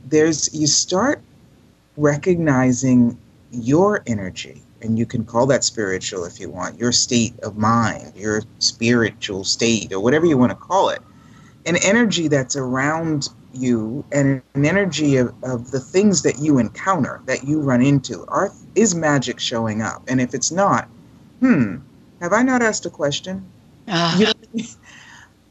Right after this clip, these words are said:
Speaker 1: I don't, I have to sh-, uh, share this with you guys. I don't have to, but I will.
Speaker 2: No, I would love for you to.
Speaker 1: While you, this is the, the image that I keep that's popping to me is of a doggy.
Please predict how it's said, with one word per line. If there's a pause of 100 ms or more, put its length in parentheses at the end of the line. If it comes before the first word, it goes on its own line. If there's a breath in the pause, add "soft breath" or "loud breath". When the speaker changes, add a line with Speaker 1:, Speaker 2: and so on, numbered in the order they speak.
(540)
Speaker 1:
I
don't,
I
have
to
sh-,
uh,
share
this
with
you
guys.
I
don't
have
to,
but
I
will.
Speaker 2:
No,
I
would
love
for
you
to. (440)
Speaker 1:
While
you, (280)
this
is
the, (120)
the
image
that
I
keep (120)
that's (240)
popping
to
me
is
of
a
doggy.